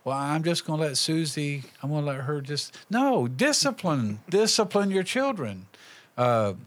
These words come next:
a-, and then, you know, s-, they don't discipline their kids and things go crazy. Then they call the church, "Hey, you need to help me 'cause my kids," it, it starts at home with the family structure, with, with a mother and a father,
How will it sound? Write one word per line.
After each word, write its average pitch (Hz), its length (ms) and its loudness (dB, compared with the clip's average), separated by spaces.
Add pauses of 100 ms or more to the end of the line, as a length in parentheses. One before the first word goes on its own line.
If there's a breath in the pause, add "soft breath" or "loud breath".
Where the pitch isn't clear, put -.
a-, - 60 2
and 165 240 4
then, 170 280 0 (120)
you 131 160 0
know, 101 160 0
s-, - 160 -8 (880 loud breath)
they 107 120 0
don't 127 200 2
discipline 139 340 2
their 131 120 0
kids 131 360 -2
and 95 160 -8
things 107 220 -2
go 95 120 -4
crazy. 135 440 0
Then 110 100 -2
they 98 80 -4
call 98 220 -2
the 92 80 -8
church, 139 420 0
"Hey, 113 120 0
you 107 120 -2
need 104 160 -2
to 98 60 -6
help 131 260 0
me 131 140 -2
'cause 104 160 -4
my 95 120 -8
kids," 101 300 -6
it, - 120 -8 (1200 loud breath)
it 135 160 0
starts 151 440 2
at 139 100 0
home 120 420 2
with 110 140 0
the 110 80 -2
family 131 360 0
structure, 104 640 -2 (240)
with, 110 340 -2
with 131 200 2
a 185 60 4
mother 151 600 2
and 123 140 0
a 170 60 0
father, 110 580 0